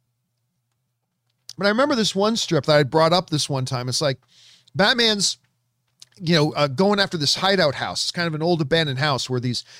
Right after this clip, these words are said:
criminals are hanging out. And he, like, he drops from the rooftops with his knees planted right in the bad guy's chest, and they go right through the floor down to the next floor below, and Batman lands full force with both of his knees on, uh, knees on the guy's ribs.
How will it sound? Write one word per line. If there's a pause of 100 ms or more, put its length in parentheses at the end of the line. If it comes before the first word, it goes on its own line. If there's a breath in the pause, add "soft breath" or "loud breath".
(120 loud breath)
criminals
are
hanging
out. (440 soft breath)
And
he,
like, (160 loud breath)
he
drops
from
the
rooftops (260 loud breath)
with
his
knees
planted
right
in
the
bad
guy's
chest,
and
they
go
right
through
the
floor (260 loud breath)
down
to
the
next
floor
below,
and
Batman
lands (420 loud breath)
full
force
with
both
of
his
knees
on,
uh, (260)
knees
on
the
guy's
ribs.